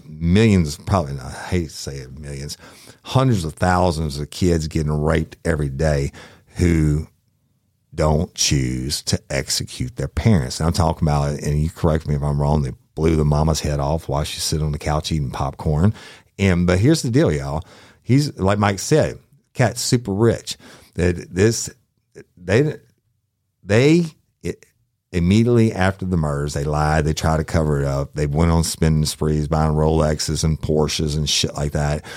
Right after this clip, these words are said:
And so if I was on the jury and, you know, I, even if I believe you've been abused,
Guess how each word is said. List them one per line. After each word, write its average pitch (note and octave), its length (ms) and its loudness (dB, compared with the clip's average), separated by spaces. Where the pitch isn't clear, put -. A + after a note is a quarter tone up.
And D2+ 580 0
so D#2+ 480 0
if D#2+ 180 -4
I F#2+ 160 4
was A#2+ 180 2
on F2 140 2
the D2+ 100 0
jury D#2+ 540 2
and, D2+ 640 0
you F2 100 0
know, C#2 220 -2
I, F#2 220 -2
even G2+ 240 2
if D2+ 60 -2
I D#2+ 80 -2
believe E2 340 2
you've D#2+ 140 -2
been D2+ 160 0
abused, D#2 580 0